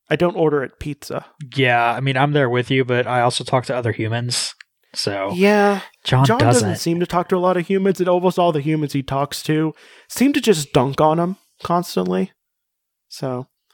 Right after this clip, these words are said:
Speaker 1: so yeah, I think we're pretty much done. Uh, Supreme Intelligence is a supreme boring leader.
Speaker 2: You can't sum it up any better than that.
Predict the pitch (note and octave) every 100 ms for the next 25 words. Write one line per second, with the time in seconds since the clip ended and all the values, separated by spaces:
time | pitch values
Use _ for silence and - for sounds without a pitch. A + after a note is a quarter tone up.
0 | _ _ _ _ _ _ _ _ _ _
1 | _ - A#3 G3+ F#3 F3 - - F3 C4+
2 | D4 - B3 A3+ - C#3+ E3 E3 E3+ -
3 | - - E3+ E3+ E3+ E3 E3 F3+ F#3+ F#3+
4 | F#3 G3 F3 D3 C#3+ - D3 C#3 B2+ -
5 | D3 C#3+ C#3 B2+ - D#3 D#3+ C#3 B2 C3+
6 | D#3 D#3 B2 A#2 A#2+ D3 C#3+ A2 G2+ G2+
7 | - _ _ _ _ _ _ _ _ _
8 | _ _ _ _ _ _ _ _ _ D#3+
9 | E3 E3 D3 A#2+ C#3 A#2 A#2 A#2 A2 G#2+
10 | A2 A2+ A2 A2 A2+ A2